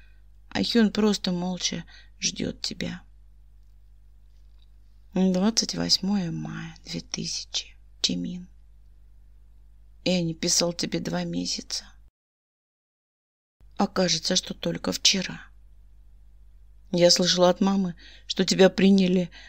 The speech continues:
в университет искусств. Я рад слышать, что ты двигаешься дальше,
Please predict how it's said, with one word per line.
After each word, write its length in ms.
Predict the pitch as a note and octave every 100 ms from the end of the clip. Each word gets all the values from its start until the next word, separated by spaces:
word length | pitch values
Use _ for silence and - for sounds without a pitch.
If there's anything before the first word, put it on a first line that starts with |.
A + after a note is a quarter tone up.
| -
в 60 | -
университет 680 | F3+ F#3 F#3+ G3+ F#3+ F3+ -
искусств. 640 | G#3 - F3 E3 - - - - - - - -
Я 160 | - G#3
рад 180 | G#3 G3
слышать, 560 | A3+ A3+ F#3 E3 - - - -
что 160 | - F3+
ты 140 | E3+
двигаешься 600 | F3+ F3+ F3 F3 F3 -
дальше, 560 | F#3 F3+ F3+ - - F#3